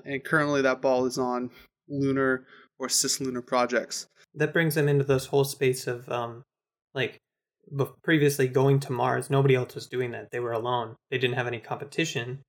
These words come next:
Speaker 2: besides, like, nasa, um, which was on a completely different timescale. If they go to the moon and they now, um, you know, are thinking about competing for lunar or cislunar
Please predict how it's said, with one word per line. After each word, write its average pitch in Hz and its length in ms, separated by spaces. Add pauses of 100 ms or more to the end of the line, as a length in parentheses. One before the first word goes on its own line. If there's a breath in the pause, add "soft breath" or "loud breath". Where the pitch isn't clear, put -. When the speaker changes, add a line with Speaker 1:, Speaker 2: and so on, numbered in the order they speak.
(160)
Speaker 2:
besides, 120 400
like, 113 220 (440)
nasa, 123 500 (400)
um, 120 200
which 117 140
was 127 140
on 117 160
a 117 100 (160)
completely 135 400
different 127 320
timescale. 127 520 (600)
If 143 160
they 135 100
go 135 120
to 131 60
the 127 100
moon 139 460 (160)
and 123 200
they 117 180 (380)
now, 120 520 (180)
um, 120 420 (160)
you 131 100
know, 123 100
are 120 180
thinking 127 260
about 120 180
competing 120 400
for 113 260 (600)
lunar 123 540
or 117 60
cislunar 120 600